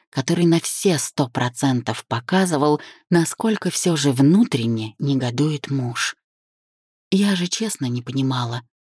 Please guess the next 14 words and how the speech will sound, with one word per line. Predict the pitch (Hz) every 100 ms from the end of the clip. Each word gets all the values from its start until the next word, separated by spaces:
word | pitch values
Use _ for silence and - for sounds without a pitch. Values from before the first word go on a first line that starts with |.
| _ _
от | 139
чего | - - 202 220
устал | 120 - 117 101
Саша. | - 143 131 - - - _ _ _ _ _
От | 123 -
поездки | 113 107 104 - - 117
в | -
спа, | - - 165 208
массажей | 151 110 - 127 160 175 180 - _ -
и |
прочих | 127 123 135 147 -
прелестей | 151 151 151 - 156
жизни | 151 160 160 165 165
изменщика? | 180 233 277 - 214 -